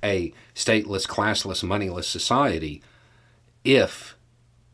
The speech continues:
that society only encompasses people who look like me. They're not, they're not allies.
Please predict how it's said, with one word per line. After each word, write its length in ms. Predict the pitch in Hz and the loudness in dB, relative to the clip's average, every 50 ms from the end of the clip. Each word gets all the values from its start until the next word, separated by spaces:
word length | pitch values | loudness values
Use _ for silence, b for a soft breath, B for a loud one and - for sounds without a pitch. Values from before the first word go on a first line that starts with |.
| _ _ - | _ _ -2
that 280 | 92 107 107 - - | 2 2 2 2 2
society 680 | - - 101 - - 113 107 120 120 120 120 127 123 107 104 - - | -2 -2 -2 0 4 4 6 6 6 4 2 2 0 -2 -4 -8 -8
only 380 | - 95 117 131 123 143 127 120 | -4 -2 -2 0 2 2 2 2
encompasses 840 | 123 107 - - - 104 - - 98 - - 107 95 95 - - B B B B B B B | 2 -2 -4 -4 -6 -6 -4 -4 -4 -2 -2 -2 -2 -4 -6 -8 B B B B B B B
people 320 | B 135 120 - 117 110 104 | B 4 4 4 4 0 0
who 100 | 113 110 | 0 0
look 300 | 104 95 90 - - 82 | -2 -2 -4 -6 -8 -10
like 280 | 80 82 82 - - | -10 -10 -10 -10 -12
me. 360 | 82 76 76 73 - - - _ _ _ _ _ _ _ _ _ _ _ _ _ _ _ _ _ _ _ _ _ _ _ _ _ _ _ _ b b b b b b b b b b b b b b b _ _ _ _ _ _ _ _ _ _ _ _ _ _ - - | -12 -10 -12 -12 -14 -18 -20 _ _ _ _ _ _ _ _ _ _ _ _ _ _ _ _ _ _ _ _ _ _ _ _ _ _ _ _ b b b b b b b b b b b b b b b _ _ _ _ _ _ _ _ _ _ _ _ _ _ -10 -4
They're 160 | 101 101 101 | -2 0 2
not, 260 | 101 101 104 95 - | 2 2 0 0 -2
they're 260 | 101 98 98 113 101 98 | -6 -4 0 0 2 2
not 200 | 95 92 87 82 | 2 0 0 -2
allies. 600 | 80 76 73 76 - - - - - - - | -4 -8 -10 -12 -16 -18 -20 -20 -18 -18 -18